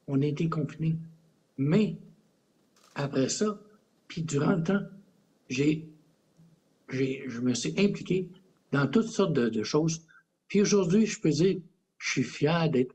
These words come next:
ambassadeur pour, pour le, le deuxième vaccin. J'espère que tout le monde va l'avoir. Puis j'espère aussi que si on peut embarquer toute la gang,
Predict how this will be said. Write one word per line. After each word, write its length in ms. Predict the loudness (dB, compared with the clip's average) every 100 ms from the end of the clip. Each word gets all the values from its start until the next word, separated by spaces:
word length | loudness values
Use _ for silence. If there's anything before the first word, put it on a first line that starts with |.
| -2
ambassadeur 800 | 0 0 -2 -2 -2 -2 -4 -8 _ _ _ _ _ _ _ _ _
pour, 400 | 2 4 4 2 -4 _ _ _ _ _ _ _ _ _ _ _ _ _ _ _
pour 140 | -2 2
le, 200 | 2 2
le 180 | 2 4
deuxième 420 | 2 4 2 2
vaccin. 400 | 0 -2 -6 -8 _ _ _ _ _ _ _ _ _ _
J'espère 560 | -2 0 0 0 0 2
que 100 | -2
tout 200 | 0 2
le 80 |
monde 280 | 4 2 0
va 120 | 0
l'avoir. 400 | 0 0 -2 -4 -6 _ _ _ _ _ _
Puis 240 | -6 -4
j'espère 560 | 0 -2 0 0 0 -4 -6
aussi 320 | -6 -4 -4
que 200 | -4 -4 -6 _ _ _ _ _ _ _ _ _ _ _ _ _ _ _ _ _ -16
si 460 | -10 -4 -2 -2 -4 _ _
on 160 | -2 -2
peut 320 | 0 0 -2 _ -2
embarquer 540 | 2 2 0 -2 -2
toute 240 | -2 -4
la 140 | -2 0
gang, 280 | 0 -2